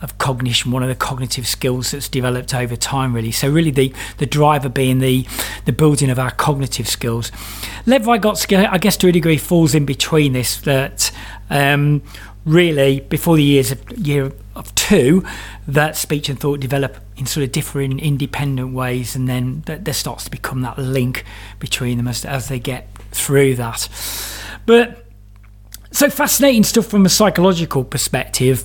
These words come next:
and lots, as always in psychology, lo-, lots of different schools of thought and opinions on um, you know, what is the truth really, you know, and whether language is the,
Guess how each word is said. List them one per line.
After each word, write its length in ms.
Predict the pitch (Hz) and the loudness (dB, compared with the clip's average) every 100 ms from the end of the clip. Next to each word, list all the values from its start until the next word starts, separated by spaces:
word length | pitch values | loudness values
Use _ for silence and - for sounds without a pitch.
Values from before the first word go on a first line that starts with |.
| - - | -8 0
and 220 | 180 156 | 4 6
lots, 420 | 147 156 160 - | 8 6 4 0
as 140 | 196 190 | 2 6
always 280 | 170 139 131 | 6 6 4
in 80 | |
psychology, 640 | 120 - 131 - 127 120 127 | 2 2 2 2 0 2 2
lo-, 140 | 147 - | 2 0
lots 340 | 160 170 190 | -2 -2 -2
of 60 | 151 | -2
different 260 | 151 - 127 | -2 0 0
schools 300 | - 131 123 | 0 0 -2
of 80 | |
thought 420 | 117 131 127 127 - - - - | -2 2 4 2 -2 -10 -10 -2
and 100 | - | 0
opinions 580 | 127 - 135 127 123 123 | 0 0 2 4 4 4
on 360 | 127 127 123 120 - - - - | 4 4 2 0 -6 -14 -12 -2
um, 500 | 123 123 127 127 139 - | 0 2 2 2 -2 -4
you 120 | - 131 | 0 2
know, 160 | 135 127 - | 2 -2 -4
what 340 | 160 147 160 151 | 2 6 6 6
is 240 | 147 117 | 4 2
the 80 | 139 | 0
truth 420 | - 180 165 - | 2 4 4 2
really, 320 | 135 123 120 | 0 0 -2
you 180 | 117 156 | -4 -2
know, 80 | 127 | -2
and 540 | 135 143 131 135 127 | -2 -2 0 0 0
whether 320 | 139 131 135 139 - | 0 2 2 0 -2
language 600 | 143 135 135 131 - - - - - | 0 2 2 2 0 -4 -12 -20 -6
is 300 | - 170 - | 0 0 0
the, 260 | - 165 | -4 -6